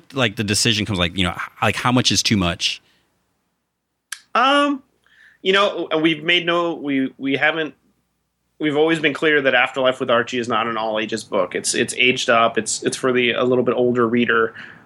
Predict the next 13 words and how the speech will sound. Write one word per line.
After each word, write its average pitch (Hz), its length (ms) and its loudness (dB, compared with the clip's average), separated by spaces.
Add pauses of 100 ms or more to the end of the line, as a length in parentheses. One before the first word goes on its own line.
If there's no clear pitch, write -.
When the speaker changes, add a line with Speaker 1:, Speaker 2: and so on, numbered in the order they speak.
(140)
Speaker 2:
uh, 120 180 2
you 117 140 2
know, 113 100 2
teen 123 240 0
plus. 117 560 0 (320)
So 143 320 0
I 135 140 2
think 156 160 0
that 135 140 2
all, 143 280 2
that 135 140 0
allows 127 520 0
for 120 540 -6